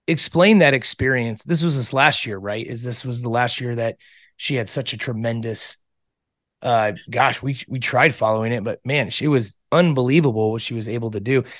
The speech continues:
Explain that experience and also explain how does you, how do you know someone's ready to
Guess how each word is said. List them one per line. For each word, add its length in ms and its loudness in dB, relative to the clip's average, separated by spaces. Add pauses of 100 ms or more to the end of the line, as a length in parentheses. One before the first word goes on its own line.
(120)
Explain 360 4
that 140 6
experience 600 0
and 80 -2
also 260 4
explain 520 2 (640)
how 140 0
does 280 0
you, 320 2
how 160 0
do 80 0
you 100 2
know 220 2
someone's 400 -6
ready 320 -2
to 440 -6